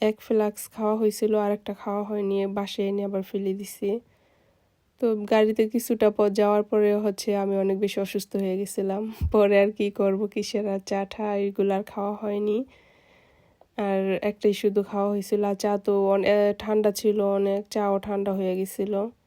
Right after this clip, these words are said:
এই জন্য আর কি খাওয়া হয়নি। তো ঘুরে ফিরে বাহিরে খেয়ে ঠেয়ে আবার হচ্ছে যে খাবার নিছি, ওগুলো খেয়ে ঠেয়ে দেখা যায় ওইরকম করে আর খাবার টাবার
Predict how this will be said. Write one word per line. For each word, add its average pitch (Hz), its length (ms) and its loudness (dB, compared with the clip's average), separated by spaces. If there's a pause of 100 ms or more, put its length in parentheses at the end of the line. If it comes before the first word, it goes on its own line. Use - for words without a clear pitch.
(320)
এই 202 120 0
জন্য 202 280 2
আর 196 80 0
কি 196 140 -2
খাওয়া 208 280 -6
হয়নি। 214 400 -2 (480)
তো 233 80 4
ঘুরে 220 360 6
ফিরে 233 300 8
বাহিরে 220 500 4
খেয়ে 226 300 0
ঠেয়ে 208 440 4
আবার 202 340 0
হচ্ছে 202 300 -4
যে 202 160 2
খাবার 214 380 0
নিছি, 214 320 2
ওগুলো 208 360 4
খেয়ে 214 280 2
ঠেয়ে 208 280 -2
দেখা 202 300 -4
যায় 196 220 -4
ওইরকম 208 400 0
করে 214 200 2
আর 196 80 -2
খাবার 202 360 -4
টাবার 202 240 -6